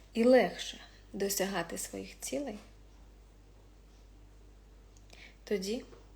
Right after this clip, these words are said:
ви почнете відчувати себе максимально щасливими та реалізованими. Адже, коли ви починаєте це робити, це ті дії,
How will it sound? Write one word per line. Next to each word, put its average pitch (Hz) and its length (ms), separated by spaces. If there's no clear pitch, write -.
ви 208 100
почнете 196 720
відчувати 190 580
себе - 300
максимально 208 680
щасливими 208 680
та 202 220
реалізованими. 190 760
Адже, 196 320
коли 240 280
ви 247 100
починаєте 220 720
це - 200
робити, 196 500
це 247 220
ті 247 260
дії, 202 540